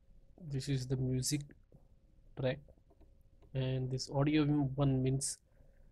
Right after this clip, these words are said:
audio from the track number one. So that is how you can relate these sections. Since, uh, there is nothing in voice music track as, as well as audio two and audio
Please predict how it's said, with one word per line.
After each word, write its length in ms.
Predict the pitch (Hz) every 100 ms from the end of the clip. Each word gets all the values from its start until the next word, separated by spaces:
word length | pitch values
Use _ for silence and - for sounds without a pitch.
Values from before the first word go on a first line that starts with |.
| -
audio 300 | 143 135 139
from 260 | 139 135 127
the 80 | 123
track 260 | - 123
number 280 | 131 123 120
one. 340 | 120 120 120 117 - - - -
So 200 | - 135
that 120 | 135 135
is 120 | 131
how 120 | 135
you 120 | 131
can 200 | - 131
relate 340 | 127 127 127 127
these 340 | 127 123 -
sections. 600 | - 135 135 - 180 - - - _ - - - - - -
Since, 340 | - 151 151 147
uh, 300 | 147 143 135
there 140 | 143
is 120 | 143 135
nothing 340 | 139 143 143
in 120 | 135
voice 400 | 131 131 131 -
music 380 | 135 123 127 -
track 240 | 127 123 123
as, 120 | 123 135
as 140 | 123
well 120 | 127
as 100 | 123
audio 420 | 123 123 123 127 120
two 120 | 131
and 160 | 123
audio 400 | 123 123 123 123